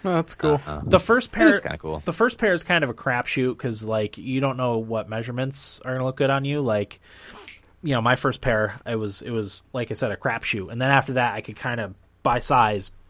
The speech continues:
Speaker 2: Yeah.
Speaker 3: ima-, um, picture what they look like on my face. But I mean, what did they cost you? Like eleven bucks?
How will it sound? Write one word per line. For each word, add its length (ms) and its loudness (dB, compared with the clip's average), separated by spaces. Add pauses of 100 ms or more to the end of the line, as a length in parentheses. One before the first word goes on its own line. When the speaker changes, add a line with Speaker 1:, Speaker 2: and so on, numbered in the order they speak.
(680)
Speaker 2:
Yeah. 320 2
Speaker 3:
ima-, 100 -4
um, 220 -4
picture 260 -4
what 120 -2
they 100 -4
look 240 -4
like 240 -8
on 100 -12
my 120 -12
face. 360 -12
But 300 -8 (540)
I 80 2
mean, 240 4
what 100 8
did 80 2
they 80 6
cost 280 4
you? 60 0
Like 160 -4
eleven 320 -4
bucks? 460 -6